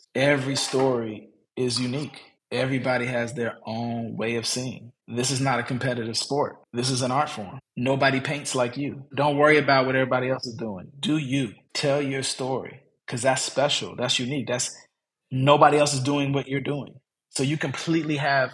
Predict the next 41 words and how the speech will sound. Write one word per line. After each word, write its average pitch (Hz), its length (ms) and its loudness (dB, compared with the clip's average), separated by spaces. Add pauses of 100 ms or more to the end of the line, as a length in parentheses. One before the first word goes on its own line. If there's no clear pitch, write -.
(400)
innovated 147 560 4
a 123 100 2
whole 160 520 8
and 151 200 -2
created 151 320 2
a 127 120 4
whole 151 460 4
universe. 131 800 -4 (100)
Feel 131 300 0
inspired, 117 600 2 (1000)
but 107 100 -4
don't 117 160 -2
feel 120 200 -2
insecure, 113 680 -6 (160)
you 87 120 -14
know. 87 280 -12 (200)
Feel 120 140 -2
very 120 280 -4
secure 110 380 -4
in 98 120 -8
what 92 120 -10
you're 90 140 -12
doing, 85 320 -16 (360)
'cause 120 140 -2
there's 117 140 -2
a 117 60 -4
place 131 280 0
for 131 120 -4
that 110 180 -4
voice 117 240 -4
somewhere. 113 480 -4 (220)
I 127 60 -4
didn't 170 140 -2
know 170 220 -4
there 135 80 2
was 131 120 0
a 123 40 -2
space 120 320 -2
for 131 140 -4
me 120 240 -2
to, 123 160 -4